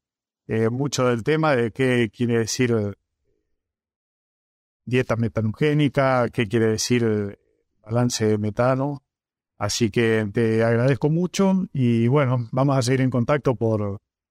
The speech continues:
cualquier otra ocasión que podamos intercambiar,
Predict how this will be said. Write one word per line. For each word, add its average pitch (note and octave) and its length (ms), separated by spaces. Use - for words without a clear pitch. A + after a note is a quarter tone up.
cualquier A#2 380
otra A2+ 540
ocasión A#2+ 480
que A#2+ 120
podamos A#2 400
intercambiar, A#2 720